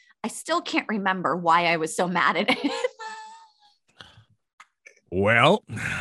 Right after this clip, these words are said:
Speaker 2: um, I wonder why. I would like to know. Um,
Speaker 1: Me too.
Speaker 2: I would really like to know why and, and what it was. I, I, that's, uh, very interesting. Uh, <laughs>
Speaker 1: I
Speaker 2: <laughs>
Speaker 1: recommend,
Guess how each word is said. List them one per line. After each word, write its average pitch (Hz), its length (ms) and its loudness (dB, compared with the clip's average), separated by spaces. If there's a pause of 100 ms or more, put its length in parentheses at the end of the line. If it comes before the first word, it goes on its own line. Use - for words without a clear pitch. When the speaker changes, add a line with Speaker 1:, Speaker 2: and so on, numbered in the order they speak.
(200)
Speaker 2:
um, 120 760 4 (640)
I 113 120 4
wonder 120 360 0
why. 92 460 -2 (100)
I 110 180 4
would 135 140 4
like 113 260 2
to 127 120 -4
know. 143 440 2
Um, 117 640 4
Speaker 1:
Me 104 40 -2
too. 403 580 4 (220)
Speaker 2:
I 156 160 6
would 156 100 4
really 143 300 6
like 151 240 4
to 170 100 2
know 165 160 6
why 180 360 4
and, 135 240 4
and 131 220 2
what 143 140 4
it 160 100 4
was. 202 460 2
I, 139 140 2
I, 123 300 -4 (200)
that's, 113 420 -4
uh, 139 300 6 (560)
very 151 320 4
interesting. 208 800 4
Uh, 151 380 6
<laughs> - 880 -2
Speaker 1:
I - 300 4
Speaker 2:
<laughs> - 140 4
Speaker 1:
recommend, 240 760 2